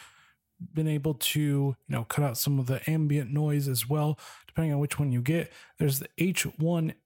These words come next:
N, that's the smallest one that can be really helpful for, like, weddings or podcasts or anything like that. It's just a really well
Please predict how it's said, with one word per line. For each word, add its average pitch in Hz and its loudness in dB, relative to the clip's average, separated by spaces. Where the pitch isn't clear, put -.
N, 202 2
that's 147 0
the 143 0
smallest 202 0
one 196 2
that 151 0
can 156 0
be 156 2
really 196 0
helpful 175 0
for, 131 0
like, 123 0
weddings 160 2
or 143 2
podcasts 156 0
or - -4
anything 196 2
like 175 0
that. 165 2
It's 143 0
just 151 0
a 147 0
really 170 2
well 156 0